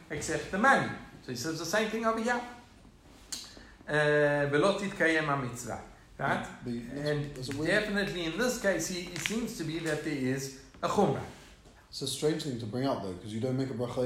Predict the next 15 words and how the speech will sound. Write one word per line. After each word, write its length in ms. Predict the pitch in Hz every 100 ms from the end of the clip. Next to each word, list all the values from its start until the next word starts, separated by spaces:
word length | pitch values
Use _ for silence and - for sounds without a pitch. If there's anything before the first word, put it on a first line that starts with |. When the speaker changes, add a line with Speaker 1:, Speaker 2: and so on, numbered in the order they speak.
| 127
Speaker 2:
either 180 | 123 123
on 260 | 120 113
relations. 640 | 107 117 117 82 82 - - -
It's 200 | 98 104
the 80 |
same 120 | 110 104
thing. 160 | 117 - - - - - - -
Speaker 1:
No, 200 | 147 117
but 140 | 113
he's 220 | 120 117
just 320 | 131 160 -
pointing 360 | 151 151 143 147
Speaker 2:
Like, 80 | 160
Speaker 1:
out 360 | 185 160 151
Speaker 2:
okay. 80 | 151